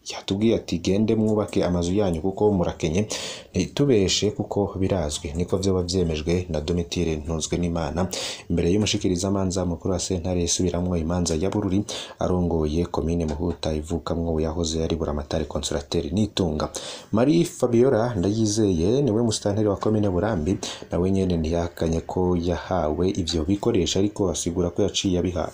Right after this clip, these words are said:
abayobozi b'amashure. Yoba yaronse amakuru hakiri kare ico yakoze, ngo yaciye ahamagara abayobozi b'amashure kugira ngo ayagaburire, kandi baramusinyira, gutyo aba arikingiye, niko bivugwa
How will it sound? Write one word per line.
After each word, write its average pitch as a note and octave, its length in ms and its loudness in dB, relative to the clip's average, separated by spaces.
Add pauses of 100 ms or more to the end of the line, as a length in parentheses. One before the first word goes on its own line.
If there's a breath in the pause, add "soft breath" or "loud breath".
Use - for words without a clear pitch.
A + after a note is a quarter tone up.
abayobozi D#2+ 540 -2 (120)
b'amashure. G2 680 2 (480 loud breath)
Yoba F2+ 460 2
yaronse G#2 560 2
amakuru F#2 400 0
hakiri G2+ 360 0
kare D#2+ 300 -2 (120)
ico - 360 0
yakoze, G2 760 2
ngo F2+ 100 0
yaciye E2+ 300 0
ahamagara E2+ 380 0
abayobozi D#2 540 0 (280 loud breath)
b'amashure F2+ 360 2
kugira D#2 380 -2
ngo E2+ 260 0
ayagaburire, E2+ 600 -2
kandi A2+ 520 2
baramusinyira, G#2 640 0
gutyo A#2+ 340 0 (300 loud breath)
aba D#2+ 320 -2
arikingiye, E2+ 580 0
niko F#2 380 0
bivugwa E2+ 520 -2